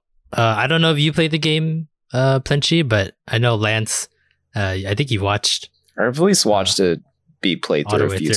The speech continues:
Speaker 2: times now. Yeah.
Speaker 1: So, how are you excited to hear Nier Automata game, uh, will be getting an anime adaptation?
Speaker 2: So, I mean, like, of all the,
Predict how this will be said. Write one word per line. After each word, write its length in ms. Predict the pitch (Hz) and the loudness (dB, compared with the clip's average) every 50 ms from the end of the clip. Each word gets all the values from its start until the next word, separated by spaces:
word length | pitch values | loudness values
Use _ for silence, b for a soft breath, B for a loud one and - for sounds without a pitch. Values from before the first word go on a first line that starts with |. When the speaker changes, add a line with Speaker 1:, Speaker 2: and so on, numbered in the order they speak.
| 95 73 | -2 -2
Speaker 2:
times 200 | 71 78 - - | -2 -4 -4 -4
now. 320 | 73 65 65 85 107 120 _ _ - | -4 -2 -2 -2 -4 -6 _ _ -6
Yeah. 360 | - - 73 73 69 73 170 - _ _ - | -4 -2 -2 -2 -4 -6 -10 -12 _ _ -10
Speaker 1:
So, 340 | - - 117 101 95 - 117 | -6 -4 -4 -4 -4 -6 -8
how 180 | - - 143 | -6 -2 0
are 60 | 147 151 | 0 2
you 200 | 151 151 147 135 | 2 2 2 0
excited 500 | 117 - - - 123 120 113 110 101 - | 0 0 0 0 0 2 0 0 0 0
to 220 | - 107 95 95 | -2 -2 -2 0
hear 300 | 95 110 110 107 98 98 | 0 2 2 2 2 0
Nier 160 | 98 101 98 95 | 0 0 -2 -2
Automata 420 | 95 - 107 101 98 98 92 92 | -2 -2 -2 -4 -2 -4 -6 -6
game, 340 | 95 - 95 95 92 98 - _ _ _ - 107 104 | -6 -6 -6 -6 -6 -8 -10 _ _ _ -14 -10 -8
uh, 200 | 98 92 92 92 - - | -6 -6 -6 -8 -8 -10
will 80 | 117 92 | -12 -10
be 140 | - 101 95 | -8 -8 -8
getting 260 | - 98 95 95 95 | -6 -8 -8 -8 -8
an 80 | 95 | -8
anime 220 | 98 95 95 95 98 | -8 -8 -8 -6 -6
adaptation? 640 | 95 92 92 90 - 98 92 - - 98 98 95 - _ _ _ _ - - - - - - | -6 -8 -8 -8 -8 -6 -6 -6 -6 -8 -10 -12 -14 _ _ _ _ -18 -18 -16 -16 -10 -6
Speaker 2:
So, 1120 | - - - - - - - 117 117 110 107 101 98 95 95 92 92 92 90 87 - - _ _ _ _ _ _ _ _ _ _ _ _ _ _ _ _ _ _ _ - | -2 -2 0 0 0 0 0 2 2 2 2 2 2 2 2 2 2 2 2 0 -2 -4 _ _ _ _ _ _ _ _ _ _ _ _ _ _ _ _ _ _ _ -2
I 80 | 120 | 0
mean, 180 | 123 139 135 123 | 0 2 2 2
like, 160 | 117 113 90 | 0 0 0
of 160 | 117 113 92 - - | 0 -2 -2 -2 0
all 480 | - 110 117 120 127 135 139 135 127 | 2 2 4 4 4 2 2 2 0
the, 640 | 107 92 104 98 92 87 85 80 73 76 76 67 - | 0 0 2 2 4 4 2 2 2 0 0 -2 -6